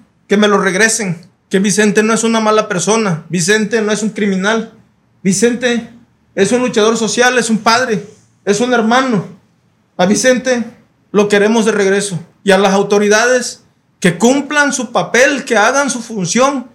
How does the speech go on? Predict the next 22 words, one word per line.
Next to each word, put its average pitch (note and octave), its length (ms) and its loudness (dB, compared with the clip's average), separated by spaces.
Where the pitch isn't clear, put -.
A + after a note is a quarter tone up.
de G#3 160 4
buscar A#3+ 560 2
a G3 100 4
los G3 320 0
miles D4 760 -2
y F#3+ 120 0
miles B3 400 2
de A3+ 100 -2
desaparecidos G#3 880 -4
aquí A#3 560 -2
en F#3+ 140 2
Guerrero F3+ 480 0
y E3 120 2
en F3 80 2
Acapulco. F3 640 -2
Lamentablemente A#3+ 840 0
las G#3 200 0
cifras A#3+ 320 0
son A#3+ 200 -2
alarmantes, G#3 800 -2
van A3+ 240 2
subiendo A#3 840 -2